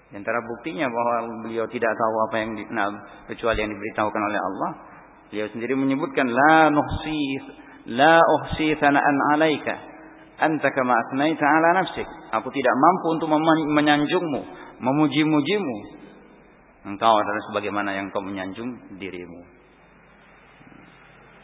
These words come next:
Dan beliau pun menyebutkan dalam hadis syafaat, beliau di hari kiamat nanti dibukakan oleh Allah mahamid, Pujian-pujian diajarkan oleh Allah,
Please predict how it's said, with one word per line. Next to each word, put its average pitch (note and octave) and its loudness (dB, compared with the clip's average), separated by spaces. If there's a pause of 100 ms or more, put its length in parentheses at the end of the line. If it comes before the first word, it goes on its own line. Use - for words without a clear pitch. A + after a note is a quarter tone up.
(720)
Dan F#2+ -12
beliau G#2 -2
pun A#2+ -6
menyebutkan A2 -6
dalam G2 -2
hadis G2+ -10
syafaat, G#2+ -2 (1700)
beliau G#2+ -2
di G#2+ -4
hari G#2+ -4
kiamat G#2 -2
nanti G#2+ -6 (160)
dibukakan G#2+ -4
oleh G#2 -2
Allah A2 -2 (1200)
mahamid, A#2 0 (920)
Pujian-pujian A2+ -4
diajarkan B2 0
oleh A2+ -2
Allah, B2 0